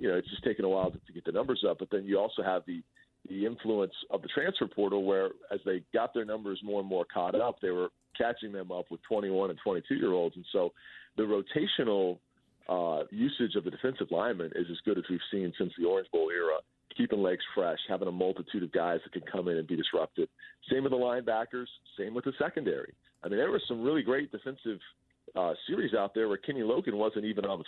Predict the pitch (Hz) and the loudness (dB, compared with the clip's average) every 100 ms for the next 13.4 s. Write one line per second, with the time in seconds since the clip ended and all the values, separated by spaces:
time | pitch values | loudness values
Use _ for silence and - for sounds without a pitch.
0 | - 131 160 87 80 - 82 82 - 85 | -2 0 2 2 0 2 2 2 2 2
1 | 87 113 - - 101 98 98 87 - 98 | 2 -4 -8 -2 0 0 0 -2 0 0
2 | - 82 - - - - - _ - - | 0 -8 -8 -14 -8 -8 -10 _ -18 -16
3 | - - 90 - 110 101 98 101 95 90 | -14 -4 -2 2 2 4 2 2 2 0
4 | - 101 - - 113 120 117 107 101 98 | 0 -2 -2 -10 -6 -6 -2 2 2 2
5 | 92 87 90 - 101 87 90 101 95 98 | -2 -6 -6 -4 -2 2 2 2 2 2
6 | 95 92 82 90 90 - 90 82 - 95 | 2 0 -4 -2 -2 -2 -6 -6 -4 -2
7 | 90 90 - 80 80 101 98 87 76 120 | 0 -2 0 0 2 2 0 0 0 0
8 | 120 - 98 95 90 - - - _ - | -2 -4 0 2 0 -4 -20 -20 _ 2
9 | 135 104 - 113 117 113 101 98 _ _ | 4 4 0 0 2 2 0 -4 _ _
10 | - 101 95 87 78 - - 107 95 92 | -4 2 4 4 2 -2 -2 0 0 -2
11 | - 110 101 - 98 95 90 101 92 92 | -2 -4 -2 0 0 2 0 2 2 4
12 | 92 95 - 90 - 98 82 - 101 90 | 4 2 -4 -16 -10 -6 -6 -2 0 0
13 | 82 87 101 104 | 0 2 2 0